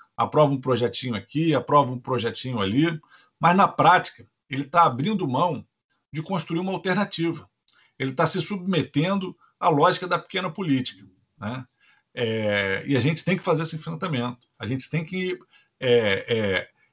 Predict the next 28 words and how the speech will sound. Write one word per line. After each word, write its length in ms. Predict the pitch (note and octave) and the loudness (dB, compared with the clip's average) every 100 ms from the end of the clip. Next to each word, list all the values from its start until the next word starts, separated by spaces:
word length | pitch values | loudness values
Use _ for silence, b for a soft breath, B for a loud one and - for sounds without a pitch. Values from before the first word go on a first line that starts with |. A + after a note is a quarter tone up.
| _ | _
expor 720 | C3 - - E3+ G#3 - - _ _ | 0 0 2 6 6 4 -2 _ _
pra 140 | - B2+ | -2 0
população 840 | A#2+ - A2 F#2+ - D3+ D3+ G#2 - _ _ _ _ | 0 0 2 2 -2 -2 -2 -4 -12 _ _ _ _
que 320 | - F3+ - | 0 2 2
esse 260 | C#3+ G3 - - | 4 4 4 2
projeto 460 | F3+ A2+ C3+ C3+ | 2 4 2 0
que 120 | - | -2
hoje 240 | A#2 G#2+ - | 0 0 0
tá 140 | E3+ | 0
no 80 | E3+ | 0
Rio 220 | A#2+ A#2 | 0 -2
de 100 | G#2+ | -2
Janeiro, 500 | G#2 F#2 A#2 C3+ - - _ _ _ _ - | -2 -2 0 -2 -4 -12 _ _ _ _ -8
é, 160 | G#2+ - | -6 4
ele 220 | D#3 F#3 | 6 6
é 40 | E3+ | 4
um 100 | D#3 | 2
projeto 540 | C3 A2+ G2+ C#3+ C#3+ | 2 2 4 2 2
que, 80 | D#3+ | -2
ao 100 | C3 | 0
mesmo 360 | C#3+ E3 D#3 | 2 2 0
tempo, 560 | C3+ A2+ G#2+ G2 - - _ b b b b | -4 -4 -4 -4 -8 -20 _ b b b b
serve 800 | - - D#3+ G#3 E3 G#2+ - - - | -6 -2 4 6 4 0 -8 -16 -6
e 140 | C3 | -2
estrutura 880 | D3+ - F3+ C#3+ - C#3+ B2+ G#2+ - - _ | -2 -2 -4 -4 2 4 4 2 -2 -10 _
o 100 | C#3+ | -10
projeto 460 | C3 C3 A2 E3+ E3+ | -2 -2 2 2 0
autoritário 800 | D#3 D3+ B2+ - A#2 A2 F#2+ | -4 -4 -4 0 2 2 0